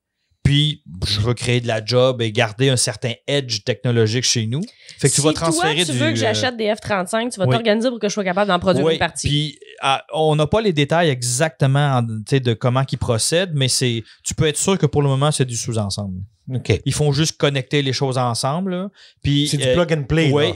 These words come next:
Speaker 1: puis moi, ce que j'avais entendu dire à travers les branches, c'est qu'ils avaient des procédures, des abbreviated procedures, c'est-à-dire qu'on a biffé ce qui était pas important de savoir,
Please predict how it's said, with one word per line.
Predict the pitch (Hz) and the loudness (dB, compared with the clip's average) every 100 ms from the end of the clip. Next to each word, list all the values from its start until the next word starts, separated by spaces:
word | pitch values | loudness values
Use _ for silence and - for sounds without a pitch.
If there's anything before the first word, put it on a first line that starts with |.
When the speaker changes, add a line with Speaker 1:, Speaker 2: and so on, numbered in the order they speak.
| - | -2
Speaker 1:
puis | 147 | 0
moi, | 147 175 | 2 2
ce | 180 | 2
que | 156 | 0
j'avais | 139 131 | 2 2
entendu | 139 139 143 | 0 0 -2
dire | 123 143 | 0 -2
à | 147 | 0
travers | 131 127 | 0 2
les | 123 | 2
branches, | 120 135 165 - | 2 2 2 -2
c'est | |
qu'ils | - 123 120 | -4 -2 0
avaient | 113 135 | 2 0
des | 127 | 0
procédures, | 127 - 113 120 131 | -2 -2 -2 -2 -2
des | 120 - | -2 -2
abbreviated | 123 120 131 120 123 123 127 131 120 | 0 4 4 2 0 0 2 0 -2
procedures, | - 113 120 110 131 170 214 - - - - | -4 -2 -2 -2 -2 -2 -4 -12 -20 -20 -10
c'est-à-dire | - 151 143 131 127 147 160 | -2 0 2 0 2 0 0
qu'on | - 143 127 131 | 0 0 0 -2
a | 131 | -2
biffé | 117 120 151 - 165 170 | -2 -2 -2 0 0 0
ce | - | 0
qui | |
était | 139 - | -2 -2
pas | 139 | 0
important | 143 139 - 139 143 | 0 0 -2 -4 -2
de | 123 117 | 0 0
savoir, | - 117 117 127 185 - | 2 0 2 2 0 -6